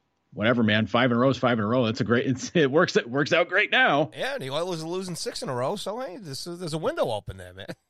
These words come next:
Speaker 2: <laughs> Calgary's,
Speaker 1: I mean
Speaker 2: Calgary's not playing 'cause they're in covid, so pick
Speaker 1: Right?
Speaker 2: up as much points as you can right now. You never know.
Speaker 1: Right, just pile 'em in, you know,
Speaker 2: Pacific
Speaker 1: and
Speaker 2: Division
Speaker 1: honestly
Speaker 2: champions, why not?
Speaker 1: Honestly, that division,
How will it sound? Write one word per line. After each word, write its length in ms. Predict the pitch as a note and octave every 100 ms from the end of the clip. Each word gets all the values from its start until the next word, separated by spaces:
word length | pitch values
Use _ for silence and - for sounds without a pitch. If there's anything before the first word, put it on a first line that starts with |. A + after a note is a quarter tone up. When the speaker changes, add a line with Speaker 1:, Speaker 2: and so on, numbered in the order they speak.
| E3 -
Speaker 2:
<laughs> 400 | - F#3 - A#2
Calgary's, 500 | - F3 G3+ G#3+ F#3+ D3
Speaker 1:
I 100 | C#4
mean 160 | G3+
Speaker 2:
Calgary's 380 | F#3+ B3 B3+ G3+
not 200 | G3 F#3
playing 360 | - F3+ G#3 A3
'cause 180 | - B2
they're 220 | F3+ G3
in 80 | D3
covid, 400 | C3 C#3 F3 D#3
so 320 | C#3+ E3 F3 _ _ _ _
pick 80 | G#2+
Speaker 1:
Right? 160 | C#3
Speaker 2:
up 100 | C#4
as 120 | G#3
much 200 | G3 G3+
points 240 | - G#3+ F#3+
as 80 | G#3
you 80 |
can 220 | E3 B3+ C#4
right 200 | D3+ A2+
now. 140 | A2
You 160 | A2+ D#3+
never 220 | G#3+ B3
know. 160 | C#4+
Speaker 1:
Right, 120 | F4 C4
just 420 | G#3+ - _ _ -
pile 260 | - B3+
'em 80 | C#4
in, 380 | E4+ E4 D3 G#2+
you 60 | A#2
know, 80 | F#3
Speaker 2:
Pacific 320 | F#3+ F3+ E3
Speaker 1:
and 100 | D#3+
Speaker 2:
Division 360 | - F#4 F#4+ F4+
Speaker 1:
honestly 340 | F#4+ F#4+ G4+
Speaker 2:
champions, 260 | F#4+ D4 G3+
why 180 | F4+ F#4
not? 340 | F#4+ G4+ F4 _ _ _ _ - _ _
Speaker 1:
Honestly, 440 | G3 D4+ C#4+ D3+ A#2+
that 240 | E3 A#3
division, 520 | D#4 G3+ C4 C#4 G#3+